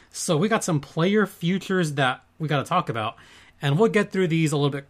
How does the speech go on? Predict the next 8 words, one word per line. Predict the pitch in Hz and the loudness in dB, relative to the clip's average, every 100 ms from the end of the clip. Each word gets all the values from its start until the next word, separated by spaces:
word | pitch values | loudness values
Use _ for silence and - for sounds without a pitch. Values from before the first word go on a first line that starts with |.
| _ | _
fast | - 123 104 - | -6 -4 -4 -6
today. | 120 113 104 _ _ _ - - _ - | -6 -6 -8 _ _ _ -20 -20 _ 2
Odds | 143 190 175 | 4 4 2
to | - - | -4 -2
win | 180 180 180 | 0 2 2
the | 143 | 2
Hart | - 160 | 0 -2
Trophy. | - 151 170 | -2 -4 -4